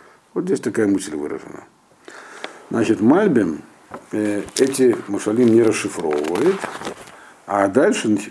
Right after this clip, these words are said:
кое-какие он, да, расшифровывает. Э, вот, э, последний гла-, по-, э, последний посуд этой главы, он вдруг дает развернутую расшифровку Машаля. Сейчас мы до нее дойдем. Тем самым показывая нам, что и во всех этих посуках не может быть, чтобы это были просто какие-то такие вот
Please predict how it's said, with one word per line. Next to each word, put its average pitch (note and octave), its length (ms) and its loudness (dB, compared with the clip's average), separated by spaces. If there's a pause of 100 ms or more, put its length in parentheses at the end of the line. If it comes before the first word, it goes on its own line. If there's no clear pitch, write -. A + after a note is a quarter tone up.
кое-какие C#3+ 380 4
он, C#3+ 120 6
да, C#3 140 6
расшифровывает. - 1000 -8 (260)
Э, G2 240 -8
вот, E2+ 220 -6 (120)
э, D#2+ 100 -8 (200)
последний E2 560 0
гла-, D2+ 160 -10
по-, - 240 -10
э, D#2 300 -8
последний F2 500 -8
посуд D2 320 -12
этой - 240 -4
главы, F3+ 340 2 (360)
он A2+ 140 0
вдруг A2+ 400 2
дает C#3 320 4
развернутую A#2 560 4
расшифровку G#2+ 500 -2
Машаля. D2 380 -12
Сейчас - 160 -14
мы F#2 80 -8
до F2+ 60 -10
нее E2+ 140 -8
дойдем. F2 360 -8 (920)
Тем G#2+ 120 -4
самым C3+ 260 2
показывая D3 520 4
нам, A2 180 4
что - 160 0
и A2 40 6
во A2+ 100 6
всех - 280 2
этих - 220 -6
посуках A#2 460 -2
не A2 340 4
может A#2+ 220 6
быть, F#2+ 100 -4
чтобы G2 100 -6
это F2+ 100 -6
были F2+ 120 -6
просто G#2 380 -2
какие-то F2 400 -8
такие D#2+ 360 -8
вот D2 220 -10